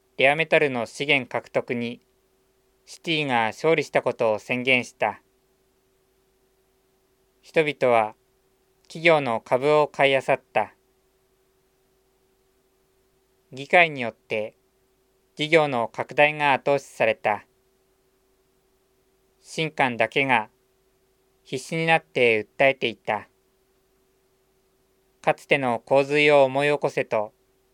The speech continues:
路上で叫び声を上げるのだった。次第に彼らは怪しい宗教団体とみなされるようになっていっ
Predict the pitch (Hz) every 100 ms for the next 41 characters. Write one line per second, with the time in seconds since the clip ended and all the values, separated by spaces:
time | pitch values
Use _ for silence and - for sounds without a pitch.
0 | _ _ _ _ _ _ _ _ _ 131
1 | 127 139 131 135 131 - 139 143 151 156
2 | 160 143 117 110 127 139 127 110 - -
3 | 101 - _ _ _ _ _ _ _ _
4 | _ _ _ _ _ _ _ _ _ _
5 | _ _ _ _ _ _ _ 381 _ _
6 | 381 381 381 _ _ 381 381 _ _ 370
7 | 381 _ _ _ _ _ _ _ _ -
8 | 147 156 151 143 160 156 139 120 107 107
9 | _ _ _ _ _ _ _ _ _ 135
10 | 143 - 156 147 135 - 160 160 165 165
11 | 165 147 127 - 113 107 127 139 147 143
12 | 156 147 127 120 123 - 113